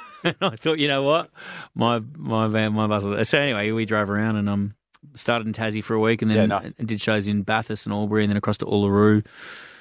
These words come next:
Speaker 1: Did a killer show. Probably the best show of the tour was Uluru.
Speaker 2: Okay.
Speaker 1: Um, up to Darwin, doing shows the whole way, playing in schools and jails and pubs, doing
Speaker 2: Yeah.
Speaker 1: free entry front bar shows. Played Darwin,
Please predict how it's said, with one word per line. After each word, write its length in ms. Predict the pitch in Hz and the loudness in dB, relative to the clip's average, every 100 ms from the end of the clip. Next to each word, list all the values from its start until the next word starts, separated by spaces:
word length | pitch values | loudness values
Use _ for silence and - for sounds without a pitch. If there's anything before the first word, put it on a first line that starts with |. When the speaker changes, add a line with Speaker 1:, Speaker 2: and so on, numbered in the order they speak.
| _ | _
Speaker 1:
Did 140 | - 104 | -2 0
a 40 | |
killer 400 | - - 117 117 | 0 2 4 4
show. 220 | - 104 104 | 2 0 0
Probably 140 | 113 | 0
the 60 | 98 | 0
best 160 | 101 | 0
show 120 | - 101 | 0 0
of 40 | |
the 80 | 92 | -2
tour 240 | - 104 | 0 2
was 140 | 104 98 | 2 2
Uluru. 520 | 101 98 101 110 113 _ _ | 2 4 4 4 2 _ _
Speaker 2:
Okay. 220 | 113 107 - | -4 -4 -4
Speaker 1:
Um, 480 | 101 98 98 98 98 - _ - | -2 0 2 0 -2 -6 _ -6
up 120 | 110 | -4
to 100 | 113 | -4
Darwin, 400 | 98 110 110 110 | 0 0 0 0
doing 160 | 123 117 | 0 0
shows 300 | - 127 110 | 0 0 0
the 80 | |
whole 200 | 104 113 | 0 2
way, 140 | 107 104 | 2 0
playing 220 | 104 101 | 0 0
in 80 | 98 | -2
schools 480 | - 139 131 123 107 | 2 4 4 2 0
and 100 | 98 | 0
jails 380 | 107 110 104 | 0 0 -2
and 120 | 98 90 | -6 -2
pubs, 400 | 101 98 101 - | -2 -2 -4 -2
doing 220 | 107 98 | -2 0
Speaker 2:
Yeah. 60 | |
Speaker 1:
free 120 | 101 113 | 2 2
entry 220 | 104 104 | 0 -4
front 320 | - 110 110 | -2 -4 0
bar 160 | 110 107 | -2 0
shows. 380 | 120 110 107 - _ - _ _ | 0 -2 -2 -8 _ -20 _ _
Played 260 | 101 98 | -4 -4
Darwin, 640 | 117 127 127 127 123 117 | -2 0 0 -2 -4 -6